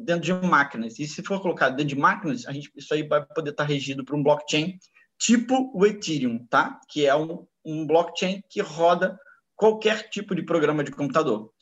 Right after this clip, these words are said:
O Bitcoin, ele, ele, ele, ele, é, faz simplesmente uma contabilidade. Ele passa um dinheiro de uma mão pra, guarda o dinheiro e transfere o dinheiro de uma mão pra outra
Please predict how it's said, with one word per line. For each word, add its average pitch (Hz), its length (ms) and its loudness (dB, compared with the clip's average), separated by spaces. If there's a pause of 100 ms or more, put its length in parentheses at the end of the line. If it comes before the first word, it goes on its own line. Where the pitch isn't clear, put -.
O 143 80 -2
Bitcoin, 175 560 2
ele, 175 400 -2 (380)
ele, 143 880 4 (380)
ele, 131 440 -2 (120)
ele, 131 320 -4 (140)
é, - 200 -2 (440)
faz 160 220 2
simplesmente 180 800 -4 (240)
uma 214 220 2
contabilidade. 175 880 2
Ele 135 160 -4 (160)
passa 160 280 4
um 175 60 -4
dinheiro 151 320 0
de 156 100 -2
uma 160 140 -2
mão 156 220 0
pra, 156 140 2
guarda 175 440 4
o 156 40 -4
dinheiro 170 340 -2
e 190 80 -6
transfere 180 420 0
o 170 100 0
dinheiro 156 220 -4
de 147 80 -6
uma 156 160 -2
mão 156 140 0
pra 156 120 4
outra 127 320 0